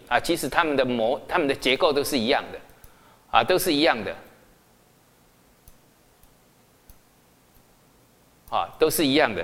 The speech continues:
包括像这个深圳成分指数。那深圳成分指数呢，就更明显了。啊，其实它的一个，呃，结构非常的这个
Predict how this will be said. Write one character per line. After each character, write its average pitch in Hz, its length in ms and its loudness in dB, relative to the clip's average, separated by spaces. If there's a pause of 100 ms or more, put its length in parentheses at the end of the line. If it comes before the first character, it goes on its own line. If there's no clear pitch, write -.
(120)
包 131 120 2
括 131 160 0
像 117 300 -2
这 123 80 -4
个 101 540 0
深 151 200 0
圳 151 160 0
成 110 160 -4
分 120 160 -2
指 - 160 -8
数。 95 240 -6 (480)
那 196 80 2
深 269 300 2
圳 247 220 2
成 185 260 2
分 254 160 4
指 113 180 -2
数 170 220 2
呢， 139 140 0
就 180 120 0
更 247 220 0
明 123 180 0
显 82 220 -2
了。 - 1800 -16
啊， - 180 -6 (1300)
其 247 180 2
实 233 80 0
它 240 160 4
的 202 160 4
一 202 80 0
个， 175 260 6 (540)
呃， 143 140 4 (960)
结 175 220 2
构 196 240 4 (180)
非 196 140 2
常 127 200 -2
的 127 140 2
这 139 120 -2
个 104 580 0